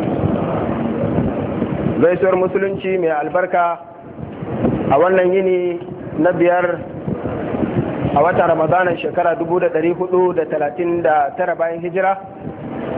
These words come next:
ashirin da ɗaya ga watan biyar shekara dubu biyu da goma sha takwas miladiya, inda muke ci gaba da karatun Alkur'ani da jin ma'anoninsa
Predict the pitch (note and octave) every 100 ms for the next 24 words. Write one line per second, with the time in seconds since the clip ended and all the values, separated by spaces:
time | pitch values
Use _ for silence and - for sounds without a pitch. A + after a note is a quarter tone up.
0 | - - F3 F#3+ F3+ F3 F3+ F3+ F3 E3+
1 | - - - - D3 E3 F3 D#3+ D3+ F3
2 | F3+ E3 E3 F3+ D#3+ E3 F3 F3 F#3 F3+
3 | F3+ - - - - - - - - C3
4 | D3+ D#3 C#3+ C#3 C3+ D3 F3+ F3+ E3+ E3+
5 | E3 E3 D3 D3+ D3+ D3 E3 G3+ F3+ F3
6 | - - - - - - - - - -
7 | - F3 F#3 F3 F3+ E3+ - F#3 D#3+ E3
8 | F3 F3 D#3 D#3 D3+ D#3 F#3 E3 E3 D#3+
9 | E3+ F#3 F3 E3 D#3 - - - - -
10 | - - - - - C3+ D3 C#3+ C#3 C3+
11 | D3 C#3+ F#3 F3 F3+ F3 F3+ F3+ F3 F3+
12 | D#3+